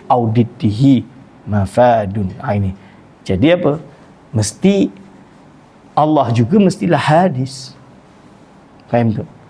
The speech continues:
Zat Allah ini juga mestilah ha-, hadis. Dan sifat-sifat yang lain juga mesti juga ha-, hadis. Wa dalilu huduthihi, apakah dalil ia juga mesti hadis?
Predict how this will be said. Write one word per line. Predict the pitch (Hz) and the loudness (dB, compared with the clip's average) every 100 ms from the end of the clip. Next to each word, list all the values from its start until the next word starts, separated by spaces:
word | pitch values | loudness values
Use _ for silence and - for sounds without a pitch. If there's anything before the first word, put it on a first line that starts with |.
| - - - - 123 | -20 -20 -20 -2 2
Zat | 120 165 165 | 2 2 0
Allah | 139 143 139 | 0 0 0
ini | 139 151 | 2 2
juga | 139 131 131 190 | 2 2 2 2
mestilah | 151 139 - 151 120 | 2 0 -2 0 0
ha-, | 117 151 240 339 - - - - - - - | 0 0 0 -4 -12 -20 -20 -20 -20 -20 -18
hadis. | - 117 123 156 - - - - - - - _ - | -10 -8 -8 -12 -10 -10 -12 -18 -20 -20 -20 _ 0
Dan | 139 170 147 | 2 2 0
sifat-sifat | 160 - 170 185 165 - 147 - - | 0 0 2 0 -2 -2 -2 0 0
yang | 151 120 120 | 0 2 0
lain | 139 | 0
juga | 127 143 185 | -4 -2 0
mesti | 139 123 - 127 | 0 -2 -6 -6
juga | 131 180 | -2 -2
ha-, | - 135 - - - - - - - | 0 0 -2 -6 -20 -20 -20 -20 -16
hadis. | - 92 - - - - - - - - - 120 | -14 -14 -14 -14 -14 -18 -20 -20 -20 -20 -4 0
Wa | 120 | 2
dalilu | 120 123 170 196 175 | 2 2 4 4 2
huduthihi, | 135 151 147 143 156 156 180 | 2 2 0 0 -2 2 2
apakah | 147 156 190 190 147 | 2 -2 -2 0 0
dalil | 160 180 185 | 2 2 2
ia | 170 165 156 | 4 4 4
juga | 156 160 | 4 4
mesti | 170 160 175 | 2 0 0
hadis? | 226 294 214 214 | 0 0 0 -2